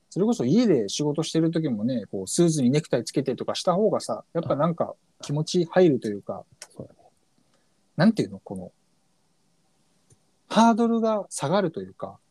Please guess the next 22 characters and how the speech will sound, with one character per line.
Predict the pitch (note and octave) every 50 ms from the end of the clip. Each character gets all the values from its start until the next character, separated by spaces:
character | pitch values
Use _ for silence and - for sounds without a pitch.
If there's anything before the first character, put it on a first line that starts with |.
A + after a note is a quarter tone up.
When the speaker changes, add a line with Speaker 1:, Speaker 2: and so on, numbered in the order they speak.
| - C3+
Speaker 2:
う | C3
ん。 | B2 - - - - - - - - _ _ _ _ _ _ _ _ _ _ _ _ -
Speaker 1:
だ | - G#3+
っ |
て | F3+ E3
い |
つ | E3 G#3+
で | A#3 B3
も | A3+ G#3
外 | B3 G#3+ - C#3
出 | B2+ C#3
れ | D3+ E3 D#3
る | D3
わ | A#2 G#2+
け | - G2+
じ | - -
ゃ |
ん。 | _ _ - _ _ _ -
Speaker 2:
ま | D#3 -
さ | - - -
し | - -
く。 | _ _